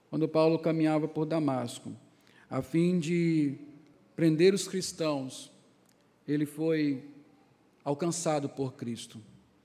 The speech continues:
E Cristo o chamou para ser apóstolos,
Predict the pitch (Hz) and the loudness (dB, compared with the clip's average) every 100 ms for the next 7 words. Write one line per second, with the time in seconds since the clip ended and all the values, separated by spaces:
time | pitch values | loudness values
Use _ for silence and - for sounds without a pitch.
0 | _ _ 143 - 156 175 165 170 170 185 | _ _ -8 -4 -2 -2 -2 -6 -4 -4
1 | 156 135 120 120 135 131 - 147 151 - | -2 -2 -4 -6 -6 -6 -4 -4 -4 -4
2 | 131 127 - 131 123 - | -4 -4 -6 -10 -10 -16